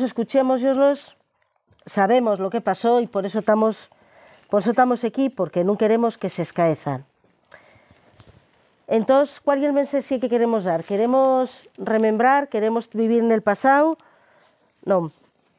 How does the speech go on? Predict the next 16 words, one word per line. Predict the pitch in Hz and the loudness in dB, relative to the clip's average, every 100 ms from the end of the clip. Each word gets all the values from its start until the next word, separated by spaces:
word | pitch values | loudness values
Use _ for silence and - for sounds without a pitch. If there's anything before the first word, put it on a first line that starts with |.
| _ _ _ _ | _ _ _ _
Estos | 196 - 247 | -6 -2 2
homenaxes | 247 247 247 247 220 | 2 2 2 0 -2
que | 233 | -4
facemos, | 226 208 262 247 262 - _ _ _ _ _ _ _ | -2 0 0 2 -2 -4 _ _ _ _ _ _ _
en | 202 214 | -2 2
primer | 240 285 | 2 2
lugar, | 294 302 | 2 0
son | 285 277 277 277 | 0 -2 -2 -2
un | 247 262 | -2 0
acto | 285 302 | -2 -2
de | 269 240 | 0 0
reafirmación | 226 208 220 202 202 202 262 254 | 0 -2 -2 -2 -2 0 0 2
en | 220 | 0
lo | 196 | -2
que | 196 | -2
somos. | 233 220 208 - | 0 0 0 -4